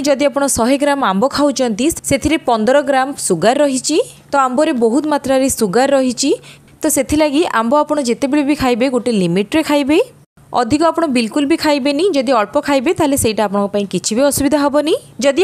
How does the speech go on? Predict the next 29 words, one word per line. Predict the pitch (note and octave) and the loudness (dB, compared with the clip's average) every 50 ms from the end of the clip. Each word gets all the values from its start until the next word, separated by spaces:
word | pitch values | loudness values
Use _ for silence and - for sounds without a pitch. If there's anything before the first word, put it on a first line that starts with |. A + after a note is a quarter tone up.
| G4 | 2
ଆପଣଙ୍କର | F#4+ F4+ F4 E4+ E4 - D#4+ D4 D4+ D4+ D#4+ D4+ C4+ | 2 2 0 -2 0 0 0 0 2 2 2 2 2
ଓଜନ | G#3+ F3 G3 C4 D4 D4+ D4 | 0 2 2 0 0 0 0
ଅଧିକ | B3+ C#4 C4+ C4 C#4 B3+ A#3 | 0 0 0 0 0 0 0
ଅଛି | - - - A#3+ A#3+ A#3+ | -2 -2 -4 -4 -2 -2
କିମ୍ବା | C4 A#3+ A#3 A3+ C4 B3+ | -2 -2 0 0 -2 -2
ଆପଣଙ୍କର | B3 - A3+ A3 G#3 A3+ A3 G#3 G#3+ | -2 -2 -4 -2 0 0 0 0 0
ଯଦି | G3+ G#3+ A3+ G3 F3+ | -2 -2 -2 -2 0
ଡାଇବେଟିସ୍ | F#3 F3 F3 F3 G#3 G#3+ - C#4 C#4 C4 - B3 | -2 -2 0 0 -2 -2 -2 -2 -2 0 0 -2
ଅଛି | A#3+ - - A#3+ C4+ A4+ - - - - _ - - | -2 -2 -2 -2 -2 -2 -4 -6 -20 -20 _ -8 -6
କିମ୍ବା | D4 C#4+ D4 D#4 C#4+ | -4 0 0 0 0
ଯଦି | D4+ B3+ D4 C4 | 0 0 2 0
ଡକ୍ଟର | B3 A3+ - D4 D4+ D4+ | 0 0 0 0 0 0
ଆପଣଙ୍କୁ | C#4+ D4+ D#4 C#4+ D4+ - A#3+ | 0 0 0 -2 0 0 0
କହିଛନ୍ତି | A3 A3 C4 B3+ D4 C#4+ C4+ A3+ B3+ B3+ B3 | -2 -2 -2 -2 -2 -2 -2 -2 -4 -4 -2
କି | D4 D4 C4 | 0 0 0
ଆପଣ | B3 B3+ B3+ B3 B3+ B3+ B3+ C4 B3 - | 0 -2 -2 -2 0 0 -2 -2 -4 -4
ହାଇ | G#3+ G3 G#3+ A3+ A3 | -2 -2 0 0 0
ରିସ୍କରେ | C4+ C4 - - - B3+ B3 A#3+ A3 | 0 -2 -2 -2 -2 0 0 0 0
ଅଛନ୍ତି | F#3+ - - A3+ A3 G#3+ F#3+ A#3 A#3 G#3 | -2 -2 -2 -2 -2 -2 -2 -2 0 0
ଡାଇବେଟିସ୍ର, | G3 F#3 F3+ F#3+ G3 F#3+ G#3+ G#3 G3 - A3 A#3 A#3 | 0 0 0 -2 -2 -2 -2 -4 -2 -2 -2 -2 -2
ମାନେ, | A3 G#3+ - C4 | -2 -4 -2 -2
ମାନେ | C#4+ D4 D4+ C4+ B3 | -2 -2 0 0 0
ଡାଇବେଟିସ୍ର | A3+ A#3+ A3 A#3 B3+ - - - - - D#4 D#4 B3+ A#3 | -2 0 -2 -2 0 0 0 0 0 -2 -2 -2 0 0
ବର୍ଡର | A3 G#3+ A#3+ C4+ C#4+ C4+ | 0 2 2 2 2 2
ଲାଇନ୍ରେ | A#3 A#3 A#3+ C4 D4+ C#4 C#4 | 0 0 0 -2 -2 -2 -2
ଯଦି | C#4 B3 C#4 C4 | 0 0 0 -2
ଆପଣ | B3 B3+ B3 A3+ | 0 -2 -2 -2
ଅଛନ୍ତି, | G#3+ - A#3 G#3+ B3 C#4 C4 | -2 -2 -2 0 -2 -2 -2
ତାହେଲେ | C4 A#3+ B3+ A#3 A#3 | -2 -2 0 0 0